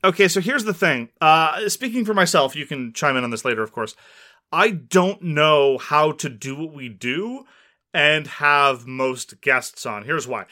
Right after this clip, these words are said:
The guests would fall into one of two categories. Either they would be people in the industry, or they would be, uh, people who comment on the industry, like us. People who comment on the industry, I don't know that I have very many interesting things to ask them about. It's like, "What's your process?" I don't, 'cause I don't wanna talk about my process. I don't think it's interesting.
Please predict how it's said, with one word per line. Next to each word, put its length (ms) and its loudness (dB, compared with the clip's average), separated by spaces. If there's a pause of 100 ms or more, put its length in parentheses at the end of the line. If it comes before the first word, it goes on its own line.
(180)
The 80 -8
guests 240 2
would 120 -8
fall 200 0
into 120 -2
one 120 0
of 100 -8
two 100 -14
categories. 600 -8
Either 180 -6
they 120 -4
would 120 -6
be 100 -8
people 260 -8
in 60 -2
the 100 -4
industry, 540 -4 (280)
or 220 2
they 140 2
would 240 -4
be, 500 -6
uh, 280 0
people 460 -2
who 360 -4
comment 400 2
on 80 -6
the 100 -6
industry, 300 -8
like 200 -10
us. 220 -12 (320)
People 220 -8
who 40 -6
comment 320 0
on 60 -2
the 80 -6
industry, 340 -6
I 160 0
don't 160 -2
know 140 0
that 140 -6 (140)
I 180 -4
have 240 -2 (180)
very 340 -4
many 480 -6
interesting 400 -10
things 260 -10
to 120 -10
ask 220 0
them 120 -8
about. 240 -6
It's 100 -18
like, 140 -14
"What's 180 -8
your 180 2
process?" 680 -4
I 80 -2
don't, 100 -4
'cause 120 -4
I 40 2
don't 100 0
wanna 120 0
talk 160 0
about 160 -2
my 120 2
process. 400 -8
I 80 -4
don't 100 -6
think 160 -8
it's 100 -12
interesting. 500 -12